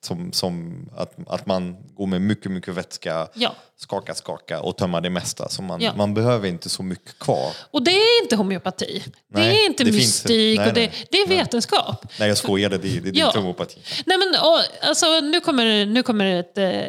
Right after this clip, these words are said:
Speaker 2: ett
Speaker 1: Mm.
Speaker 2: vetenskapligt exempel.
Speaker 1: Mhm.
Speaker 2: En su-, eh, på P H-skalan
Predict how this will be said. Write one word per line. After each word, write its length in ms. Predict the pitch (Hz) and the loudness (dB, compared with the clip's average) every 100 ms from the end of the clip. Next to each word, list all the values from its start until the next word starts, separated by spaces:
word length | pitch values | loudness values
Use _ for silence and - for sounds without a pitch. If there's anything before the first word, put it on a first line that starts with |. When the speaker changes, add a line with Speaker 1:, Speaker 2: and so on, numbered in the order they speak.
| - - | -8 -8
Speaker 2:
ett 180 | 208 - | -10 -8
Speaker 1:
Mm. 80 | 190 | -2
Speaker 2:
vetenskapligt 1200 | 220 190 - 185 180 - 180 175 - 190 - _ - | -2 -2 -4 -6 -6 -4 -2 -4 -8 -8 -8 _ -10
exempel. 800 | 196 - - - - - - 349 - - | -6 0 0 0 -6 -4 -2 -2 -4 -8
Speaker 1:
Mhm. 180 | 107 123 - _ - | -6 -6 -8 _ -2
Speaker 2:
En 100 | 269 | 0
su-, 420 | - 320 302 - - - - - | 2 2 2 0 -4 -12 -14 -8
eh, 520 | 254 254 240 220 214 - - - | -4 0 0 0 -2 -8 -10 -6
på 80 | 247 | 2
P 260 | 285 220 175 | 4 2 2
H-skalan 840 | 196 196 - 190 - 247 220 | 0 0 0 0 0 0 0